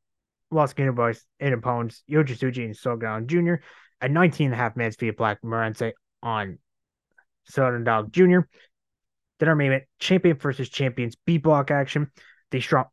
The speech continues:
Openweight Tag Champs, Grails of Destiny, Hikuleo and El Fantasmo, defeating the I W G P Tag Champs, Bishamon, Hiroki Goto, and Yoshihashi at twenty minutes and fourteen seconds via Springboard Thunder Kiss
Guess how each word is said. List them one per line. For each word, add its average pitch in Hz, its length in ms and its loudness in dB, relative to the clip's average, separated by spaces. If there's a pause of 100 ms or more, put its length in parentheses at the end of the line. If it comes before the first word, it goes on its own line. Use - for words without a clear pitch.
Openweight 165 320 4
Tag 131 200 -2
Champs, 120 200 -8
Grails 147 260 2
of 117 120 -8
Destiny, 120 500 -2 (240)
Hikuleo 131 360 0
and 117 100 -4
El 110 100 -6
Fantasmo, 170 720 0
defeating 156 220 0
the 156 140 -6
I 190 120 2
W 139 180 0
G 127 80 -8
P 123 140 -6
Tag 120 220 -6
Champs, 113 220 -10
Bishamon, 131 300 0
Hiroki 139 320 2
Goto, 117 200 0
and 110 120 -6
Yoshihashi 156 720 -4 (380)
at 127 120 -6
twenty 170 300 2
minutes 123 340 0 (140)
and 123 220 -14
fourteen 127 360 -10
seconds 113 200 -12
via 113 140 -14
Springboard 123 540 -6 (720)
Thunder 131 280 -4
Kiss - 280 -8